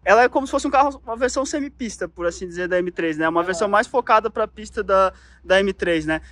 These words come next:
Speaker 1: Então a suspensão também tem um ajuste um pouquinho mais esportivo, né?
Speaker 2: Pelo que eu percebi andando aqui no
Speaker 1: Aham.
Speaker 2: quarteirão, ela é totalmente diferente. Eu até brinquei, ela parece um carro, sabe, um, vou trazer pra linha Porsche.
Speaker 1: Aham.
Speaker 2: É tipo um nove seis onze carreira pra um G T três.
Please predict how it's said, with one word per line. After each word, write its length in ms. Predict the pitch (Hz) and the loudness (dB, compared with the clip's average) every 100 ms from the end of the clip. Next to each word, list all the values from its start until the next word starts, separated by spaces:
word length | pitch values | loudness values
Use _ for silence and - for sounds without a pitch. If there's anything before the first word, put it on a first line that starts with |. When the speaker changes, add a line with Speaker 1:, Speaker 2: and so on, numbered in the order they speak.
| - | 0
Speaker 1:
Então 140 | 190 | 0
a 40 | 190 | 2
suspensão 360 | - 226 220 | -2 -4 -2
também 220 | 214 233 | -2 -4
tem 140 | 226 247 | -4 -2
um 80 | 240 | 0
ajuste 480 | 226 208 233 - | -2 -4 -10 -8
um 40 | 240 | -6
pouquinho 380 | 233 220 233 226 | -4 -6 -8 -2
mais 500 | 220 233 233 233 220 | 0 0 -4 -10 -16
esportivo, 720 | 220 240 214 214 208 160 147 | -8 -4 -4 -4 -10 -8 -8
né? 140 | 147 | -8
Speaker 2:
Pelo 200 | 151 185 | -8 -12
que 80 | 196 | -14
eu 60 | |
percebi 360 | - 160 - 143 | -16 -18 -18 -18
andando 240 | 139 131 | -18 -18
aqui 200 | 123 - | -20 -20
no 80 | 143 | -20
Speaker 1:
Aham. 80 | 131 | -8
Speaker 2:
quarteirão, 580 | 165 180 180 175 190 - - - - - - | -2 0 0 -2 -4 -10 -16 -16 -14 -14 -14
ela 160 | 151 160 | -18 -18
é 40 | - | -12
totalmente 480 | 196 196 185 180 170 | -10 -8 -8 -10 -12
diferente. 600 | 160 156 127 120 110 113 117 | -18 -8 -8 -8 -14 -18 -12
Eu 240 | 143 139 | -12 -12
até 220 | 139 165 | -14 -12
brinquei, 420 | 160 170 160 147 | -8 -6 -8 -8
ela 160 | 131 131 | -6 -8
parece 500 | - 147 151 160 175 | -8 -14 -14 -14 -10
um 140 | 165 160 _ | -10 -12 _
carro, 420 | 160 156 151 151 139 - | -4 -4 -6 -14 -18 -16
sabe, 240 | 185 180 | -12 -8
um, 300 | 160 147 139 135 | -8 -10 -16 -12
vou 120 | 185 | -12
trazer 180 | 180 175 | -12 -14
pra 140 | 175 170 | -12 -10
linha 160 | 165 | -10
Porsche. 340 | - 127 120 170 | -12 -14 -4 0
Speaker 1:
Aham. 320 | 175 175 170 151 | 2 0 -4 -6
Speaker 2:
É 80 | |
tipo 180 | 156 - | -14 -10
um 80 | 185 | -8
nove 200 | 185 165 | -8 -12
seis 120 | 165 165 | -12 -12
onze 140 | 165 | -10
carreira 380 | 170 147 160 185 | -10 -8 -8 -12
pra 160 | - | -12
um 80 | 175 | -12
G 140 | 147 170 | -12 -14
T 100 | 170 | -14
três. 440 | 165 143 120 - | -14 -12 -12 -16